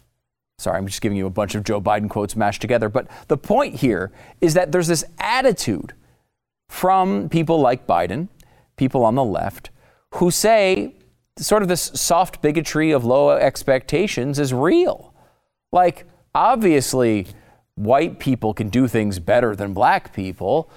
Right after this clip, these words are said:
That's why we always have to help black people. They can't do it on their, on their own. You know, I, I don't know of any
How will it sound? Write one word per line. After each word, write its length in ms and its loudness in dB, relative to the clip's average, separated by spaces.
That's 240 0
why 140 4
we 160 4
always 220 2
have 160 2
to 100 0
help 200 0
black 280 0
people. 240 -4
They 100 0
can't 240 -2
do 100 0
it 60 2
on 100 2
their, 160 -4
on 140 2
their 160 0
own. 160 0
You 60 0
know, 80 0
I, 180 2
I 20 2
don't 200 0
know 160 6
of 80 0
any 500 0